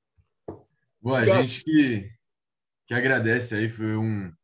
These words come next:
Speaker 1: um excelente debate.
Speaker 2: Adorei.
Speaker 1: Agradecer aí por você ter participado do nosso projeto e vamos aí na luta, né? A
Speaker 2: Isso.
Speaker 1: gente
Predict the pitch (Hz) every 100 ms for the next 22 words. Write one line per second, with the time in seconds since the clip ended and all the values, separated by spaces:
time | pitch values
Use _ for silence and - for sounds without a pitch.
0 | _ _ 92 104 - 101 110 110 110 87
1 | 95 110 113 113 - - _ _ _ 165
2 | 147 151 104 104 110 107 - 104 104 -
3 | 110 110 104 - - 98 98 95 - _
4 | _ _ _ _ _ - 98 101 104 -
5 | 107 98 - _ _ _ _ _ 117 117
6 | 101 117 151 151 156 139 143 156 165 165
7 | 147 127 117 120 151 160 _ _ _ _
8 | _ 90 95 107 98 131 127 113 101 90